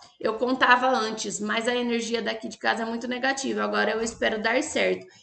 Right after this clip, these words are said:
E aí, o que que você tem que fazer, então? Se a energia da sua casa é negativa, você tem que não filtrar esse tipo de energia. Lembra que eu acabei de falar? Você tem que canalizar as coisas, tá? Então, não seja aquela pessoa esponja,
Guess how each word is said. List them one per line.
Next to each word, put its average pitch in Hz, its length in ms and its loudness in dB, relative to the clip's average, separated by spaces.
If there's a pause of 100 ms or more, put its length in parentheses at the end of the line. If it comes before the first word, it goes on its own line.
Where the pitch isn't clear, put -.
(120)
E 233 80 6
aí, 254 180 10
o 247 60 0
que 277 120 -4
que - 60 -10
você 285 140 0
tem 262 180 4
que 254 60 -2
fazer, 220 320 0
então? 202 420 0 (160)
Se 294 140 4
a 277 60 12
energia 285 500 4
da 370 120 4
sua 320 200 0
casa 190 380 2
é - 20 -2
negativa, 190 640 -2
você 214 160 -4
tem 233 300 -2
que 262 320 2 (920)
não 269 460 8
filtrar 262 880 8
esse 262 300 8
tipo 277 260 -4
de 269 80 2
energia. 269 540 2
Lembra 262 260 4
que 262 60 -4
eu 240 40 2
acabei 240 280 2
de 240 80 -6
falar? 220 400 6
Você 226 100 -4
tem 240 160 -2
que - 120 -12
canalizar 277 760 6
as 240 120 2
coisas, 160 580 0 (360)
tá? 233 580 10
Então, 269 560 6
não 285 140 4
seja 285 300 2
aquela 277 240 2
pessoa 262 340 2
esponja, 208 720 -2